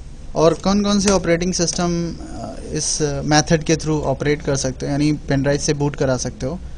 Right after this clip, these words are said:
तो यहाँ आप देख सकते हैं कि मैं कुछ operating system के नाम लिख रहा हूँ।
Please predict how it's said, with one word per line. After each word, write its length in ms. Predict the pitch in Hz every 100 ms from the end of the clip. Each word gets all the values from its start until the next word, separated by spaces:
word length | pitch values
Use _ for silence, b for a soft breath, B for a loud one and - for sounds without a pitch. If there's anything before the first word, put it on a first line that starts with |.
| B B B B - - -
तो 160 | 143
यहाँ 200 | 139 139
आप 60 | 143
देख 220 | 143 147
सकते 300 | - 139 -
हैं 120 | 143
कि 60 | 143
मैं 140 | 143
कुछ 320 | 139 143 - -
operating 420 | 139 139 143 139 151
system 340 | 139 160 151
के 120 | 143
नाम 260 | 135 131 151
लिख 180 | 147 135
रहा 120 |
हूँ। 100 | 127